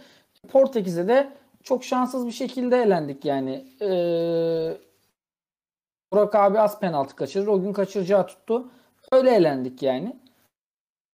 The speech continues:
E, sonrasında da adam Uluslar Ligi'nde dörtte dörtle başladı. E, garantiledikten sonra da puan kaybı, kayıpları oldu. Saçma sapan şeyler oldu. Ama sonuçta hedefini tutturdu. Yani şu an,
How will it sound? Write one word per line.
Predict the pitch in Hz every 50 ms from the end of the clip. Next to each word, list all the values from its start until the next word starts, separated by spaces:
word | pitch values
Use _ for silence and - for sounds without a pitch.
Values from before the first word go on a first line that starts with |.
| _ _ _ _ -
E, | 202
sonrasında | 196 - - 294 294 262 233 - - 180 165 160 156 156
da | 160
adam | 170 226 277 302 311
Uluslar | 311 262 240 - - 262 240 196 156 143
Ligi'nde | 139 143 139 139 156 220 277 339 - - _ - 240
dörtte | 269 262 262 - - 254 233
dörtle | 240 220 - - 196 147
başladı. | 143 127 123 - - 135 143 214 262 311 - - _ -
E, | 233
garantiledikten | 254 277 277 262 262 247 254 262 254 247 240 226 - 277 247 233
sonra | 233 - 220 208 208 202
da | 226 214
puan | - 240 226 220 214
kaybı, | 196 208 202 196 190 185 196 202 - 175
kayıpları | 180 185 185 185 185 - 175 165 160
oldu. | 135 127 151 185
Saçma | - 208 190 185 - 208 175
sapan | - 185 175 - 170 165
şeyler | - - 196 185 180 170 143
oldu. | 127 123 127 175 240 254 254 - - _ _ _ _ _ _ -
Ama | 240 247 233
sonuçta | 240 247 220 170 - - 262 247
hedefini | 240 196 170 160 - 202 247 247
tutturdu. | - 254 - _ - 262 220 185 160 143 135
Yani | 147 156 151 151 151 151
şu | - - 208
an, | 202 202 202 202 202